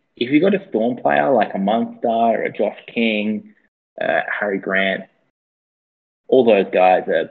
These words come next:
solid holds for this week. If you've got someone like a Eli Katoa and a Warbrick, I think I'm happy for you to, or happy to sell those. Especially, well, I guess, yeah, segue to the sells here with Eli Katoa. I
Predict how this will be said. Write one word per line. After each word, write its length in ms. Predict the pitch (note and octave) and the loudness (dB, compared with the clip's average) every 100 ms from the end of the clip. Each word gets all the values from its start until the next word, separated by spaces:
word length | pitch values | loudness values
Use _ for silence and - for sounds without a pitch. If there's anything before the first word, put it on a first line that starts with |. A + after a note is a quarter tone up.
| - | -10
solid 280 | - F#2 E2+ | -6 -4 -2
holds 240 | F2+ F2+ - | -4 -6 -6
for 60 | A#2 | -8
this 160 | G2 - | -8 -4
week. 260 | G2+ - | -6 -6
If 140 | - - | -8 -4
you've 140 | A2+ | 0
got 240 | A#2+ A#2+ - | 0 -2 -4
someone 220 | G#2+ G#2 | -4 -4
like 200 | F#2 F#2 | -4 -2
a 180 | G2 F#2+ - - - | 0 0 -2 -12 -6
Eli 180 | G2+ G2 | -4 -2
Katoa 440 | G2 - G2 G2+ | -6 -6 -4 -2
and 100 | F#2 | -4
a 40 | F#2 | -4
Warbrick, 480 | F#2 A2+ C3 D3 - - | 0 2 2 -2 -6 -12
I 60 | |
think 160 | - G#2 | -10 -8
I'm 100 | E2 | -8
happy 360 | - - B2+ - | -6 -6 -6 -4
for 80 | A#2+ | -2
you 180 | A#2+ A#2 _ _ - | -2 -4 _ _ 0
to, 200 | B2 - _ - | 0 0 _ -10
or 120 | A2 - | -6 -4
happy 200 | G#2+ A#2 | -2 -2
to 100 | A2 | -2
sell 160 | B2 A#2 | 0 2
those. 320 | A2+ A#2+ C3+ C3+ _ _ _ _ _ _ _ | 2 0 -2 -6 _ _ _ _ _ _ _
Especially, 680 | - C#3 D#3 B2+ A#2 F2 - _ _ - | 0 2 6 6 6 4 -4 _ _ 0
well, 360 | G#2+ G2 - - | 4 2 0 -6
I 40 | |
guess, 200 | G2 F#2+ - _ _ _ _ | -2 -4 -6 _ _ _ _
yeah, 220 | A2+ F#2 - | -6 -4 -2
segue 360 | G#2+ G#2 F#2+ - | -2 0 0 -2
to 60 | |
the 120 | F2+ - | -10 -4
sells 300 | G2+ G#2 G2+ | 0 0 -2
here 120 | F#2+ | -4
with 180 | F2 E2+ - _ - | -4 -6 -10 _ -4
Eli 160 | G2+ E2 | -2 -2
Katoa. 580 | F2 - G2+ G2 F2+ - _ _ _ _ _ _ _ _ _ _ | -6 -4 0 0 -2 -6 _ _ _ _ _ _ _ _ _ _
I 40 | _ | _